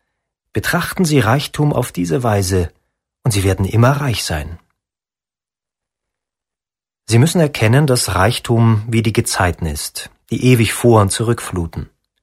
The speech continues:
Ein Verkaufsleiter erzählte mir einmal, dass einer seiner Kollegen dem Unternehmen eine Millionen-Dollar-Idee zur Expansion der Firma verkauft habe.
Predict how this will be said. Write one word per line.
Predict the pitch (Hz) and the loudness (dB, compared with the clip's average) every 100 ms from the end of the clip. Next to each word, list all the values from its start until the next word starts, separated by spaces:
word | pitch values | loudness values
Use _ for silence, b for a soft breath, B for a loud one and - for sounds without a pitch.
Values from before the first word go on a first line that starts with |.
| _ _ _ _ _ _ _ | _ _ _ _ _ _ _
Ein | 117 117 123 | 2 4 4
Verkaufsleiter | - 123 147 - - 101 107 131 | 2 0 0 -2 0 2 2 2
erzählte | 120 - 117 127 | 0 0 0 2
mir | 117 - | 2 2
einmal, | 107 113 110 104 b b b b | 2 4 4 2 b b b b
dass | 127 - | -2 0
einer | 127 160 143 | 2 2 2
seiner | 131 110 | 2 0
Kollegen | - 101 113 131 110 92 - | 0 2 2 4 2 2 -2
dem | 98 95 101 | 0 0 0
Unternehmen | 110 107 101 123 131 | 0 2 4 6 4
eine | 127 107 107 90 | 4 4 4 2
Millionen-Dollar-Idee | 107 101 101 127 110 107 120 98 95 87 101 110 | 0 2 4 4 4 4 4 4 0 0 0 0
zur | - | -4
Expansion | 90 - 98 92 90 104 | -6 -4 -2 -2 2 2
der | 95 | 2
Firma | 85 104 92 | 0 -2 -2
verkauft | 82 87 - 78 - | -2 -8 -8 -10 -10
habe. | - 82 | -12 -14